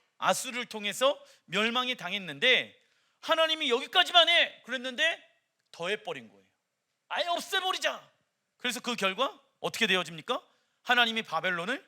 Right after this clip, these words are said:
치시죠. 이, 이러한 구조로 되어져 있다는 거예요. 그러니까 신명기 삼십이 장의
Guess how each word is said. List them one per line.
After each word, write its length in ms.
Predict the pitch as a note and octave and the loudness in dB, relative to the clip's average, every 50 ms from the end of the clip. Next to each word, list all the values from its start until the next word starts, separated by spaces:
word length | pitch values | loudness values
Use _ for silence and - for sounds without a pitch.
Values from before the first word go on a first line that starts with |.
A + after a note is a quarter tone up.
| _ _ _ _ _ _ _ | _ _ _ _ _ _ _
치시죠. 460 | - - D4+ - - F#3 - - - _ _ _ _ _ _ _ _ _ _ _ _ _ _ _ _ | -10 -6 -4 -4 -4 -4 -8 -16 -20 _ _ _ _ _ _ _ _ _ _ _ _ _ _ _ _
이, 160 | F3+ F#3+ E3+ A3 | -8 -8 -8 -6
이러한 360 | A3+ C4 D#4+ E4 D#4+ D4+ A3+ | -6 -6 -2 -2 -2 -4 -4
구조로 300 | - F#3 F3+ G#3+ G#3+ G3 | -6 -6 -6 -6 -6 -6
되어져 300 | D3+ D3 D3 D3+ C#3 B2 | -6 -6 -6 -6 -8 -12
있다는 360 | G#2 - - A2+ G#2+ G#2+ G#2 | -16 -16 -18 -18 -18 -18 -20
거예요. 120 | G2+ G#2 _ _ _ _ _ _ _ | -20 -20 _ _ _ _ _ _ _
그러니까 220 | - C4 A3 C#4 | -14 -2 0 0
신명기 680 | C4 - - C#4+ D4 C#4+ D4 C#4+ C4+ C#4 C#4 B3 - - - | 0 0 -2 -2 0 0 0 0 2 0 0 0 -4 -8 -10
삼십이 380 | - A#3 B3 A#3+ G#3+ B3+ A#3+ | -8 -6 -6 -4 -4 -4 0
장의 400 | A3 B3+ B3 A#3+ B3 A#3+ - - | 0 0 2 2 0 0 0 -4